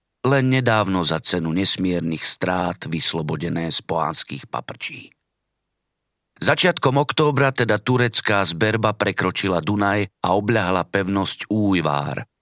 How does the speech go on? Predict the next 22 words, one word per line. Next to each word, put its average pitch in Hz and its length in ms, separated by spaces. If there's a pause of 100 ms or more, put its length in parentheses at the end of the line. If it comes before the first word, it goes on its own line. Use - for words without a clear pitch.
(320)
len 131 320
nedávno 92 560
prestavanú 95 800
na 80 80
modernú 90 560
tvrdzu. 80 480 (1400)
Lenže 147 320
krušné 160 480
časy 135 480
nedoľahli 110 540 (140)
len 92 120
na 90 140
povodie 98 420
Nitry. 95 480 (320)
Jedna 143 320
vetva 135 320
tureckého 123 720
vojska 117 480
sa 104 160
vydala 113 400
plieniť 107 560
Považie, 101 640